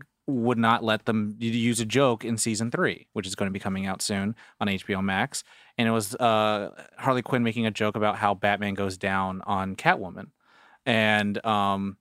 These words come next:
D C, and to me, it feels like a D C Network person, not typically a Jim Lee, 'cause I feel like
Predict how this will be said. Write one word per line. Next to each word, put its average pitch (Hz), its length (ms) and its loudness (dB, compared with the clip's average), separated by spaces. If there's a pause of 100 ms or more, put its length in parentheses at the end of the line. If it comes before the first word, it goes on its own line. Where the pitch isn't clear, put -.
(320)
D 117 200 0
C, 120 600 2 (420)
and 104 200 0
to - 80 -4
me, 127 380 4
it 104 100 -2
feels 110 220 0
like 107 100 -2
a 104 60 -2
D 107 220 0
C 101 180 -2
Network 104 420 -2
person, 139 380 0
not 110 220 2
typically 107 400 -2
a 98 60 0
Jim 101 360 0
Lee, 101 260 0
'cause 104 140 -6
I 95 60 -4
feel 101 160 -2
like 95 100 -4